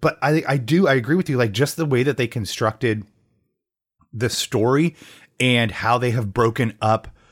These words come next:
the casting is, I mean, obviously we don't know who the cast is officially for Broadway, but just, like, the, the way they broke up the character, I think is really interesting. And it could kind of take this from being a movie to musical adaptation and kind of make it something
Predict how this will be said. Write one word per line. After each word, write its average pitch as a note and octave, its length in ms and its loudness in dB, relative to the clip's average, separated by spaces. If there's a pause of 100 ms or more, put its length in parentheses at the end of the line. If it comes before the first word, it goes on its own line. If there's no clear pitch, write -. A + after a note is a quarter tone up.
(340)
the B2 140 -2
casting F#3 840 -2
is, B2+ 520 4
I - 20 0
mean, B2+ 140 2
obviously A#2 260 0
we B2 60 0
don't A2+ 140 0
know A2 100 0
who A#2 120 0
the G#2+ 80 -2
cast A2 360 -4
is A2 120 -4
officially A#2+ 340 -4
for C3 120 -6
Broadway, C3+ 240 2
but B2 120 -2
just, G#2+ 120 -6
like, A2 220 0
the, G#2 340 0
the G#2+ 140 -4
way A2 160 0
they A2 120 0
broke G2+ 320 -2
up G#2+ 120 -4
the G#2 100 -8
character, B2 580 -2 (360)
I - 80 -4
think F3+ 160 0
is D#3 120 0
really D3 220 2
interesting. B2+ 380 -2
And A#2 80 0
it A#2 120 -8
could E3 300 2
kind F3+ 160 0
of C3+ 80 0
take C#3 260 -4
this C3 140 0
from A#2 220 -2
being A#2 400 0 (1600)
a C#3+ 80 4
movie B2+ 420 2
to B2+ 140 -6
musical A#2 440 0
adaptation A#2 680 0
and A#2 160 -4
kind E3 200 -2
of D#3+ 80 0
make B2 220 -2
it C3 100 -8
something A#2 600 -2